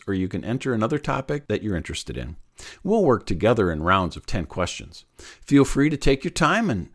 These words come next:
ask for hints along the way. Or if you prefer, ask me to change the questions to multiple choice." The other practice modules are similarly formatted. When students click on a topic of study,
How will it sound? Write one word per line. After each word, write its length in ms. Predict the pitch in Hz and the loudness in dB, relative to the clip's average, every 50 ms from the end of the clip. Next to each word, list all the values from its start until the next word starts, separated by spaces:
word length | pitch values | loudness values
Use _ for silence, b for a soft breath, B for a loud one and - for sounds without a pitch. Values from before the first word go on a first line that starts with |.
| - - | -8 -4
ask 220 | 120 143 - - | -4 -4 -4 -6
for 160 | - - 110 | -4 -4 -2
hints 320 | 104 143 160 151 - - - | -2 -2 -2 -4 -4 -6 -4
along 300 | 110 110 113 117 117 117 | -2 0 0 0 0 0
the 80 | 117 | 0
way. 300 | 131 139 123 71 - - _ _ _ _ _ _ _ _ _ _ - | 0 0 0 -2 -4 -10 _ _ _ _ _ _ _ _ _ _ -4
Or 120 | 247 220 | -2 -2
if 120 | 190 - - | -2 -2 -2
you 80 | 165 | -4
prefer, 480 | 147 - 117 - - 104 104 120 143 - b b b b b b | -2 -2 -4 -2 0 2 2 0 0 -4 b b b b b b
ask 220 | - 123 - - - | -4 -4 -4 -4 -4
me 80 | 123 | -4
to 80 | 101 90 | -4 -4
change 400 | - - - 98 90 87 85 - | -4 -4 -4 -2 -2 -4 -4 -6
the 80 | - - | -10 -10
questions 540 | - - 67 - - - - 73 - - | -8 -8 -8 -8 -8 -10 -10 -10 -10 -8
to 80 | - 90 | -8 -8
multiple 360 | 73 57 55 - - - - | -6 -6 -8 -12 -14 -16 -14
choice." 440 | - - - - - - - - - - - - _ _ _ _ _ _ _ _ _ _ _ _ _ _ _ _ _ b b b b b b b b | -12 -12 -12 -12 -12 -16 -18 -20 -20 -20 -20 -20 _ _ _ _ _ _ _ _ _ _ _ _ _ _ _ _ _ b b b b b b b b
The 100 | - 110 | 0 2
other 140 | 123 139 135 | 2 2 2
practice 420 | - - 98 92 92 - - - - | 2 4 2 2 2 0 -4 -8 -6
modules 640 | 98 82 78 78 76 - 82 73 80 85 - - _ - | -6 -4 -4 -4 -6 -6 -6 -4 -4 -6 -6 -10 _ -8
are 80 | 101 101 | -8 -6
similarly 560 | - - 190 196 190 147 110 87 78 73 71 | -6 -4 -4 -2 -2 -2 -2 -2 -2 -4 -6
formatted. 580 | - - - 65 - 65 62 58 - - - _ _ _ _ _ - _ _ B B B B B | -8 -10 -14 -12 -12 -14 -14 -16 -16 -18 -20 _ _ _ _ _ -20 _ _ B B B B B
When 140 | B 113 117 | B -4 -2
students 340 | - - - 156 143 135 - | -2 2 2 2 2 2 0
click 280 | - - 165 147 - | -2 -4 -4 -2 -2
on 100 | 139 123 | -2 -2
a 60 | 104 - | -2 2
topic 400 | - - 123 127 - - 87 - | 4 4 4 4 0 -2 -8 -8
of 80 | - | -8
study, 500 | - - - 170 170 151 107 87 82 b | -8 -2 0 0 2 2 0 -2 -2 b